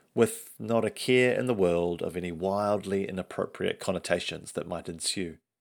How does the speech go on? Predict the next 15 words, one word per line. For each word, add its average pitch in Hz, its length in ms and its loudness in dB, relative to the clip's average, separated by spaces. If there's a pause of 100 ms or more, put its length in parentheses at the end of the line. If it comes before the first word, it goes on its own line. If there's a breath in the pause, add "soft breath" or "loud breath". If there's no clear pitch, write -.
(920)
This - 180 0
is 156 100 0
a 151 60 0
collection 120 400 4
of 95 80 -2
moments 101 440 2
where 101 120 2
my 104 100 2
children 139 480 2
or 123 240 2
I 92 320 2
have 87 260 -6
pushed - 340 -4
close 101 360 4
to 101 460 2